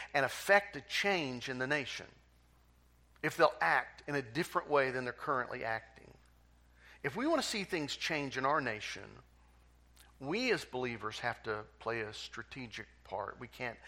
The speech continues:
sit by the sidelines. I have some freedom in this country whereby I can vote. I can participate in activities. If I sit by and let other people do it, things will happen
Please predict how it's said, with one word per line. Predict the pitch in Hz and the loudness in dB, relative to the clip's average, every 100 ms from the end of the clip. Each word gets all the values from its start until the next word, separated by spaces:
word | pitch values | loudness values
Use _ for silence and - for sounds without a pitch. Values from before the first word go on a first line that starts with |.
| - | -16
sit | - - 139 - - 113 | -10 -2 -2 -2 -10 -2
by | 110 107 | 2 2
the | 101 | 0
sidelines. | 101 - 104 104 53 57 60 62 - - - - - - - - - | -6 -2 -2 -2 -8 -10 -12 -16 -20 -20 -20 -20 -20 -20 -20 -10 -2
I | 113 | 0
have | 104 | 0
some | - 101 | -6 -8
freedom | 123 117 110 | -4 -4 -4
in | |
this | 113 - | -6 -6
country | - 117 120 - - - | -6 -6 -6 -8 -12 -2
whereby | 123 117 120 | 4 6 8
I | 113 | 6
can | 127 123 | 4 -2
vote. | 117 147 113 | 4 4 4
I | 104 | 0
can | - 104 | -2 -10
participate | 120 - 151 123 123 113 | -10 -6 -6 -2 0 0
in | 110 | 0
activities. | 107 - 165 143 120 113 - - - | 0 -2 -4 -2 -2 -6 -8 -6 -2
If | 139 | 4
I | 135 | 6
sit | 143 - 185 156 | 4 2 0 4
by | 147 143 | 6 6
and | - 123 120 | 4 0 4
let | 139 - | 4 6
other | 160 180 | 2 2
people | - 185 156 139 | -6 -8 -6 -6
do | 123 160 | -4 0
it, | 165 - - - | 0 -2 -10 -6
things | 180 180 190 | -2 0 0
will | 143 127 | -2 2
happen | 147 151 151 135 | 4 4 0 -4